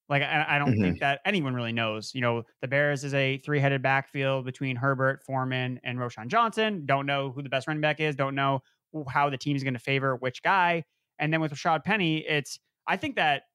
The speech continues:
Speaker 1: just looking at the Eagles' backfield right now, Rashad Penny is actually the best pure rusher on the team.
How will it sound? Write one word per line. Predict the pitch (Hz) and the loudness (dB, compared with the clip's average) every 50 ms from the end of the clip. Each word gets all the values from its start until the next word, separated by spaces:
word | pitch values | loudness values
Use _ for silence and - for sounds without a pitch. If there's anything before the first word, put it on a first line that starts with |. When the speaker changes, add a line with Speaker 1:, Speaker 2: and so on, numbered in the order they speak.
| _ - | _ -10
Speaker 1:
just | 160 151 143 | -8 -8 -6
looking | 156 180 - 185 170 160 | -6 -6 -4 -2 0 0
at | 156 160 160 - | 0 0 0 -2
the | 151 147 143 135 - | -2 -2 -2 -2 -4
Eagles' | 165 151 156 147 123 | -6 -4 -4 -4 -2
backfield | 127 147 151 147 - 156 143 131 | 0 0 0 0 0 -2 -2 0
right | 139 135 139 | 0 0 2
now, | 160 160 | 0 -2
Rashad | 139 - - 156 143 | -2 0 -2 -2 0
Penny | 151 147 147 139 147 | 0 -2 -2 0 -2
is | 147 139 | -2 0
actually | 135 131 - - 131 | -2 -2 -2 -6 -10
the | 120 | -4
best | 117 139 - - - _ _ _ - | -2 -2 -2 -2 -8 _ _ _ -12
pure | - - 156 147 139 127 | -4 0 2 2 2 4
rusher | 135 143 143 - - 127 | 2 0 0 0 -2 0
on | 123 135 139 123 | 0 0 0 0
the | 113 | -2
team. | - - 208 202 160 135 135 139 135 | -6 -6 -4 -2 0 0 -2 -2 -4